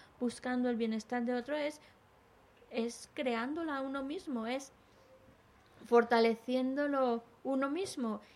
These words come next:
Y cada vez que nosotros hacemos algo por los demás, cada vez que generamos esa bondad, cada vez que generamos esa estima, ese respeto a los demás,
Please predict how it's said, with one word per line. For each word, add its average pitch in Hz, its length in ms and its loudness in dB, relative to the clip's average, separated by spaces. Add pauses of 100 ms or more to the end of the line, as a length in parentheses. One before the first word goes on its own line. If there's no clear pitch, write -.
(220)
Y 285 300 -4
cada 285 360 0
vez 320 220 -2
que 330 80 -6
nosotros 277 420 -2
hacemos 247 380 -2
algo 330 300 0
por 320 120 -4
los 311 120 -4
demás, 240 400 -4
cada 262 160 -4
vez 262 160 -4
que 233 260 -2
generamos 247 580 -4
esa 294 220 -4
bondad, 226 420 -2
cada 277 200 0
vez 277 140 -2
que 269 160 -6
generamos 262 440 -4
esa 311 160 -4
estima, 269 500 -4
ese 254 160 -8
respeto 285 540 -2
a 226 40 0
los 247 160 -2
demás, 247 360 -4